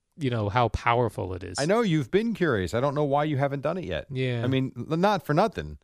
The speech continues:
Speaker 2: We're running out of time here.
Speaker 1: We are running out of time.
Speaker 2: So let's go. How, why don't
Speaker 1: All
Speaker 2: you,
Speaker 1: right.
Speaker 2: how about this? Why don't you order it before the show's over?
Speaker 1: <laughs>
Speaker 2: You'll have it tomorrow. I
Speaker 1: Right.
Speaker 2: guarantee you they next day ship.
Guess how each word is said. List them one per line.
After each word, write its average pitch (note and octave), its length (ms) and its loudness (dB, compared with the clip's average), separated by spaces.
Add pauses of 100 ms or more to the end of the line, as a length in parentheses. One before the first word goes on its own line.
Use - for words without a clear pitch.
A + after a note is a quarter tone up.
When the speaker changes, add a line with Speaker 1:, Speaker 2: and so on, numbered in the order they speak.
(240)
Speaker 2:
We're C#3 120 2
running F3 280 4
out B2 80 2
of G2 80 0
time G3+ 240 4
here. C#2+ 240 -2 (200)
Speaker 1:
We D#3+ 140 -4
are D3+ 160 4
running B2 260 2
out A2 100 0
of G2+ 80 -2
time. F#2 360 -2 (880)
Speaker 2:
So - 160 -8
let's C#3+ 240 -2
go. E3+ 340 2
How, C#3 140 4
why D3+ 160 6
don't - 140 2
Speaker 1:
All G3 80 4
Speaker 2:
you, D3+ 60 0
Speaker 1:
right. D3+ 100 -4
Speaker 2:
how C3+ 60 2
about C3+ 200 2
this? G2+ 300 -2
Why A2+ 140 2
don't C3+ 140 -2
you - 80 -6
order B2+ 260 2
it A2 60 0
before A2+ 220 -4
the C3 80 0
show's G2 320 0
over? D#2+ 300 -4 (240)
Speaker 1:
<laughs> - 680 -6
Speaker 2:
You'll G#2+ 140 2
have A#2+ 260 2
it C3 120 -2
tomorrow. A2 600 2
I G#2 40 2
Speaker 1:
Right. G2 180 0
Speaker 2:
guarantee A#2 520 2
you G#2 120 2
they F2+ 140 0
next F#2+ 280 -4
day E2+ 160 -4
ship. - 400 -8